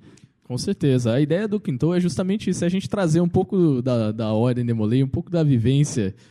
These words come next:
que a gente tem pra dentro de casa, seja pro menino que já tá iniciado, seja pro tio, pra tia,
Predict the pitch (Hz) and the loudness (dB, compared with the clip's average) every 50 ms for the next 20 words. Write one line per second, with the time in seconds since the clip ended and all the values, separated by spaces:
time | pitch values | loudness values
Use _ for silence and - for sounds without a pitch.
0 | _ _ _ _ _ - 160 135 117 120 131 160 156 - - - 151 160 170 180 | _ _ _ _ _ -4 -2 0 0 2 2 0 0 0 0 0 2 2 2 0
1 | 190 185 - 196 202 196 185 202 208 - 214 180 202 - - 165 170 180 185 160 | -2 -4 -6 -6 -4 -2 -2 -2 -2 -2 -2 -4 -4 -2 0 0 0 0 0 -2
2 | 160 - 269 302 302 285 - 240 214 190 175 156 170 180 175 160 131 123 131 - | -2 -2 0 0 0 0 0 0 2 4 4 4 4 4 4 2 2 0 -2 -2
3 | 135 143 135 123 - - 147 156 165 160 151 139 143 131 139 131 143 156 156 143 | -2 -2 -4 -4 -4 -4 -4 -4 -2 -2 -2 -2 -2 -2 -2 -2 -2 -2 -2 -4
4 | - 165 160 160 160 - 151 139 131 - - 160 151 156 139 135 135 - - 170 | -4 -6 -4 -4 -6 -6 -6 -8 -6 -6 -6 -8 -6 -8 -10 -12 -12 -10 -6 -2
5 | 170 165 165 | -2 -2 -2